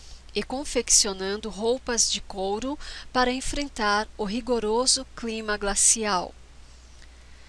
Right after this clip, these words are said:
C. Os homens viviam da caça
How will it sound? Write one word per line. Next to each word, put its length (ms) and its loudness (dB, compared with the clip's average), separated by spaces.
C. 460 8
Os 200 8
homens 400 2
viviam 440 0
da 140 -2
caça 640 6